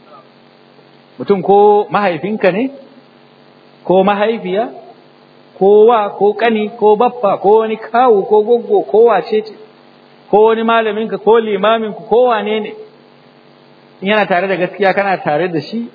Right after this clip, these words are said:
idan baya tare da gaskiya, baka tare da shi, gwargwadon yadda ya nisanci gaskiya. Haka adalcin musulunci yake. Bal hiya ma'al haqqi, aina ma kan. Adalcin musulunci na tare da gaskiya ne, duk inda gaskiyar take.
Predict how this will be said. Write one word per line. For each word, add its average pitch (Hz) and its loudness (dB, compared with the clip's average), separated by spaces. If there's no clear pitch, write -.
idan 170 -2
baya 185 2
tare 156 -2
da 180 -2
gaskiya, 165 0
baka 170 0
tare 151 0
da 165 -4
shi, 160 -6
gwargwadon 156 -2
yadda 156 0
ya 156 -10
nisanci 120 -12
gaskiya. 110 -20
Haka 185 -6
adalcin 151 -4
musulunci 117 -10
yake. 90 -20
Bal 190 0
hiya 180 0
ma'al 156 -2
haqqi, - -8
aina 214 0
ma 175 -2
kan. 165 -4
Adalcin 190 -2
musulunci 180 -4
na 147 0
tare 160 -2
da 190 -2
gaskiya 160 0
ne, 135 -6
duk 226 -8
inda 208 0
gaskiyar 151 0
take. - -12